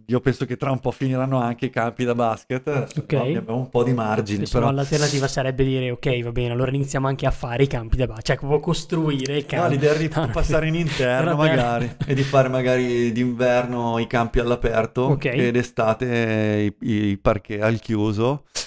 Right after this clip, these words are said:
Speaker 1: con anche magari le pareti interne delle palestre, come ci sono anche queste negli Stati Uniti, ma ormai anche in Europa.
Speaker 2: Ok.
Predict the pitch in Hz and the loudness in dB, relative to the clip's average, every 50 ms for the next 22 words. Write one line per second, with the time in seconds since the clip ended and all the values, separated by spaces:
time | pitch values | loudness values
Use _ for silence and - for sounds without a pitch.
0 | - _ - 113 107 107 - 117 110 107 104 104 107 104 - 110 107 110 107 - | -8 _ -4 -2 -2 -2 -2 -2 -2 0 0 -2 -2 -2 0 0 0 0 0 -2
1 | 113 107 98 - 110 107 110 104 104 - 107 101 107 107 - - 127 117 104 101 | -4 -4 -2 0 0 0 0 0 0 0 0 0 0 0 -2 -2 0 0 0 0
2 | 95 - 117 104 101 101 98 - - - 101 - - 101 - 113 107 - - 113 | -2 -2 -2 -2 0 -2 -2 -2 -2 -4 -2 -2 -2 0 2 2 2 2 0 -2
3 | 110 107 95 - 110 104 110 110 104 95 95 123 120 104 85 87 - 95 92 95 | 0 -2 -2 -2 -2 -2 0 0 -2 -2 -2 -2 -2 -2 -2 -4 -6 -6 -8 -6
4 | - - 107 101 101 104 104 95 98 95 - 110 113 127 135 147 147 - - 127 | -6 -8 -6 -4 -2 -2 -2 -2 -4 -2 0 0 0 2 0 -2 -6 -6 -4 -4
5 | 123 143 202 | -2 -2 -4